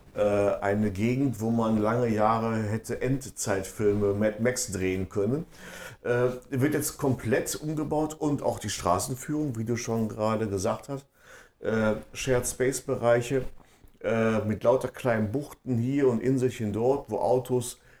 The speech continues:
nicht anders können, als Schritt zu fahren. Und, äh, die Sch-, der, äh, Straßenbereich, äh, wird verkleinert. Stattdessen können sich Straßencafés in den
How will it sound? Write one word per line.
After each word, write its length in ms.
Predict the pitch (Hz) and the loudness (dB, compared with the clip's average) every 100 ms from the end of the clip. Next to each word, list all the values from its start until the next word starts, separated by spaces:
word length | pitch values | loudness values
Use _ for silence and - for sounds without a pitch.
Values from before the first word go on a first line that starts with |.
| _ | _
nicht 280 | 120 123 - | -6 -6 -4
anders 380 | 117 110 107 - | -2 -2 -4 -8
können, 500 | - 165 101 80 - _ _ _ _ _ | -6 -2 -2 -4 -12 _ _ _ _ _
als 260 | 98 95 - | -2 -2 -4
Schritt 260 | - 131 | 0 0
zu 280 | 131 - 104 | 0 -8 -10
fahren. 560 | 87 110 87 85 113 170 _ _ - - - _ - | -6 -2 0 -2 -4 -8 _ _ -20 -20 -20 _ -2
Und, 400 | 123 117 113 - | 2 2 0 -4
äh, 340 | 90 104 104 | 0 2 2
die 140 | 98 107 | 0 -4
Sch-, 160 | - - - | -6 -12 -20
der, 560 | 107 - 107 104 101 | -18 -6 0 2 2
äh, 180 | 87 101 | 2 0
Straßenbereich, 960 | 101 - 120 131 131 117 107 113 107 107 | -2 -2 0 0 -2 -2 0 0 -2 -2
äh, 280 | 98 101 101 | -2 0 -2
wird 180 | 113 | -6
verkleinert. 680 | - 92 - 123 139 160 165 | -8 -12 -4 -2 0 -2 -4
Stattdessen 440 | 110 101 101 113 | -2 -2 -2 -6
können 300 | 104 107 104 | -4 -2 -2
sich 220 | 98 90 - - - | -4 -8 -10 -20 -20
Straßencafés 1200 | - - 117 131 - 123 127 117 - 120 117 - | -18 -2 0 0 -4 -8 -10 -6 -2 0 -2 -2
in 220 | 98 104 | -4 -2
den 320 | 98 95 92 | 0 0 -2